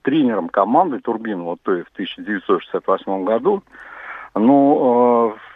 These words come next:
в ту команду, в первую, которая вот именно стала тем брендом нашим балаковским,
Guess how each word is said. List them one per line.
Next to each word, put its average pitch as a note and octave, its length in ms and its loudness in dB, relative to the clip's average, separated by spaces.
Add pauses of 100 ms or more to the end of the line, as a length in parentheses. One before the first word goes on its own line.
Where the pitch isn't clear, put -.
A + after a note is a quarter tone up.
(160)
в - 160 -20
ту E3 100 2
команду, D3+ 640 2
в - 160 -20
первую, G#2+ 640 0
которая A#2 400 0
вот A2+ 240 -2
именно A#2+ 600 -2 (120)
стала A#2+ 540 2 (320)
тем G#2+ 260 -4 (460)
брендом C3 580 0
нашим G2+ 300 -6
балаковским, G#2+ 800 -4